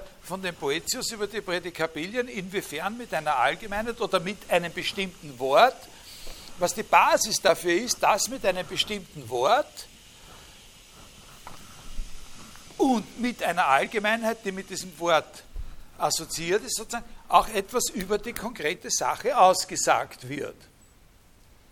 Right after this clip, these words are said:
Das kann man ja, glaube ich, jetzt schon erkennen. Obwohl eben natürlich der große Unterschied der ist, dass es sich hier um eine ganz bestimmte Sache handelt. Ne?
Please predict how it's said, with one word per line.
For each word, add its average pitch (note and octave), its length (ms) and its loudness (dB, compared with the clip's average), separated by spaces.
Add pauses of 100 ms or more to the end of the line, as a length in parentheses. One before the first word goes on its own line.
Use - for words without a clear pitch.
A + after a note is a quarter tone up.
(480)
Das E3 160 -2
kann F#3+ 160 2
man G3+ 120 2
ja, G#3+ 120 6
glaube G3 260 4
ich, G3 60 -6
jetzt G3 200 -6
schon G3 120 -4
erkennen. E3 400 -4 (320)
Obwohl A3 360 8
eben G#3+ 140 2
natürlich G#3 400 -2
der F#3 100 -2
große E3+ 380 -4
Unterschied F3 400 -8
der F#3 160 8
ist, G#3 100 -4 (600)
dass E3+ 200 -2
es F#3+ 80 -4
sich D3 200 -4
hier C3+ 240 -4
um F#3+ 120 0
eine F3 180 -2
ganz D#3+ 260 2
bestimmte A#3 500 -8
Sache C3+ 440 -2
handelt. A#2+ 520 -10
Ne? A3+ 200 0